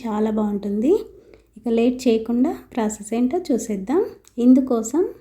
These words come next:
రెండు వంకాయలు, గోంగూర, పది నుంచి పదహైదు పచ్చిమిర్చి, రెండు టమాటోలు తీసుకున్నాను. ఇప్పుడు స్టవ్ వెలిగించి ప్యాన్ పెట్టుకొని నాలుగైదు స్పూన్ల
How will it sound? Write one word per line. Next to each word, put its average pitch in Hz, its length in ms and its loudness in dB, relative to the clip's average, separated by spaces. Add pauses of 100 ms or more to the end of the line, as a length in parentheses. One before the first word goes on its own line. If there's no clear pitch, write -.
(440)
రెండు 214 220 4
వంకాయలు, 226 600 0 (240)
గోంగూర, 214 460 2 (580)
పది 247 220 2
నుంచి 254 260 6
పదహైదు 208 400 0
పచ్చిమిర్చి, 214 500 -2 (120)
రెండు 220 240 0
టమాటోలు 202 520 0
తీసుకున్నాను. 208 640 0 (1400)
ఇప్పుడు 233 280 0
స్టవ్ 233 280 0
వెలిగించి 247 480 4
ప్యాన్ 214 260 0
పెట్టుకొని 226 460 -2
నాలుగైదు 208 500 0
స్పూన్ల 214 300 0